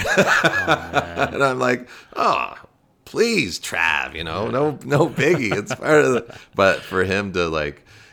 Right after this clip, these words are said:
Speaker 1: you
Speaker 2: To
Speaker 1: know,
Speaker 2: do that.
Speaker 1: to
Speaker 2: Yeah,
Speaker 1: do that and
Speaker 2: yeah.
Speaker 1: come up to me, like, in the, in the room and, you know, kinda just pull me aside and say, you know, uh, uh, "In retrospect, I know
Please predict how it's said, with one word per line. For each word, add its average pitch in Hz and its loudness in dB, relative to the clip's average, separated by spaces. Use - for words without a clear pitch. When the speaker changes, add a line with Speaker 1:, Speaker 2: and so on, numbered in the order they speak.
Speaker 1:
you 82 -4
Speaker 2:
To 76 -2
Speaker 1:
know, 73 -4
Speaker 2:
do 120 0
that. 107 -6
Speaker 1:
to 95 0
Speaker 2:
Yeah, 85 -2
Speaker 1:
do 92 0
that 78 0
and 120 -10
Speaker 2:
yeah. 78 -12
Speaker 1:
come 85 -4
up - -2
to 82 -10
me, 78 -6
like, 67 -10
in 76 -10
the, 73 -10
in 78 -6
the 78 -6
room 78 -6
and, 69 -12
you 80 -8
know, 69 -8
kinda 73 -6
just 71 -12
pull 78 -8
me 76 -8
aside 67 -8
and 67 -12
say, 62 -10
you 69 -10
know, 73 -6
uh, 65 -10
uh, 71 -12
"In 76 -8
retrospect, 71 -12
I 69 -10
know 67 -10